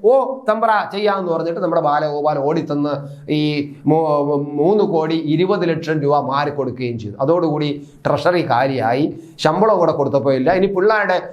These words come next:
മത്സരമൊന്നും നടത്തണ്ട എന്ന് തന്നെയാണ് ആലോചിക്കുന്നത്. ഏഹ്, ഈ, ഈ വാ-, വാടക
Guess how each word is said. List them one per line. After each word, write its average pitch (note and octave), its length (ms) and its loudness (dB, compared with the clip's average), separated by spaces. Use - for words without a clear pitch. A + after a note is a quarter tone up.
മത്സരമൊന്നും E3 640 0
നടത്തണ്ട C#3+ 440 -2
എന്ന് F#3 340 2
തന്നെയാണ് D3 440 0
ആലോചിക്കുന്നത്. C#3+ 640 0
ഏഹ്, F#3 180 4
ഈ, G3 120 4
ഈ F#3+ 220 -2
വാ-, F3+ 280 0
വാടക G#3 400 4